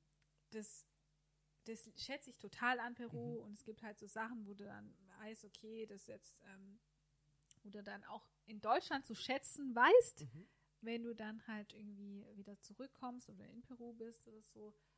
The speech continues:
Speaker 1: ist zum Beispiel der Autoverkehr. <laughs>
Speaker 2: Mhm.
Speaker 1: Sag ich so. Aber
Speaker 2: Ja, wie ist denn Autofahren in Peru, wenn du das beschreiben könntest?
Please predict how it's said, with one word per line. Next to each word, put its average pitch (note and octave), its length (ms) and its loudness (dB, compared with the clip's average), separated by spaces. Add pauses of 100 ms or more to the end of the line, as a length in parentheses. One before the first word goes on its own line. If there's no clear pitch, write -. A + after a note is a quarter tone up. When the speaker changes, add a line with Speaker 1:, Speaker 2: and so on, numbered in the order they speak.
(680)
Speaker 1:
ist - 220 -16
zum A3+ 100 -18
Beispiel G3 280 -20
der - 160 -20
Autoverkehr. - 520 -20
<laughs> C3+ 40 -16
Speaker 2:
Mhm. - 920 10
Speaker 1:
Sag E4+ 220 10
ich F#4+ 200 0
so. F4 80 -4 (1200)
Aber G#3+ 300 2 (460)
Speaker 2:
Ja, D#3 80 2 (180)
wie E3+ 100 -12
ist - 140 -4
denn A3 120 -4
Autofahren F#3 560 2
in F3+ 100 -8
Peru, F3 360 -6
wenn G#3+ 120 -6
du E3 60 -4
das D#3+ 100 -10
beschreiben D3+ 560 -4
könntest? A3 500 -10